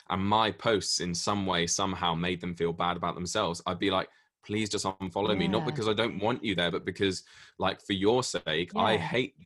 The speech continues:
Speaker 1: thought of, like, anything of mine making someone feel bad. But if it does, like, don't, don't look at it. So, yeah, I don't think it's an insult to the people that, uh, that are posting that content
Speaker 2: Yeah.
Speaker 1: 'cause clearly lots of people love it, but sometimes it gets a bit too much.
Speaker 2: Yeah, just
Speaker 1: Mm.
Speaker 2: gotta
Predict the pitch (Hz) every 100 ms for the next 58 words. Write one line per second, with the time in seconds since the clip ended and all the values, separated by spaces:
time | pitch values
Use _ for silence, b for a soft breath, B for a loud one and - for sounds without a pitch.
0 | _ 95 90 87 87 85 _ _ - 101
1 | 101 95 101 95 98 98 98 98 95 101
2 | - 107 104 117 165 170 73 - 92 -
3 | - 131 98 87 110 101 92 - _ _
4 | _ _ _ 101 110 113 - - 101 82
5 | 113 - 82 64 - 90 90 92 85 90
6 | 95 95 - 87 85 - 80 - 85 85
7 | 87 85 80 78 78 - 73 76 85 -
8 | - 87 85 85 82 - 80 78 - _
9 | 85 80 80 78 80 80 87 85 82 -
10 | 98 85 80 85 - - 85 78 82 82
11 | 65 - - - - 92 87 82 67 -
12 | - - - 78 67 - - _ _ _
13 | _ 151 147 135 175 165 165 170 160